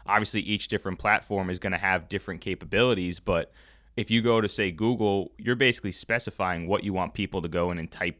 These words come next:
what keywords you want them, and you're bidding on those keywords. So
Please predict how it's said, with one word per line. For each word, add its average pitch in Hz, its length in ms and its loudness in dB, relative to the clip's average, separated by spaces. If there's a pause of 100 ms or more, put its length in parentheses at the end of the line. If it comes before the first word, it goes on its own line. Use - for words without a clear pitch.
what - 220 -2
keywords 110 520 0
you 95 80 -2
want 87 240 -2
them, 82 240 -4
and 87 80 -4
you're 107 120 6
bidding 107 380 2
on 92 160 -2
those 92 220 -2
keywords. 87 540 0
So 85 360 0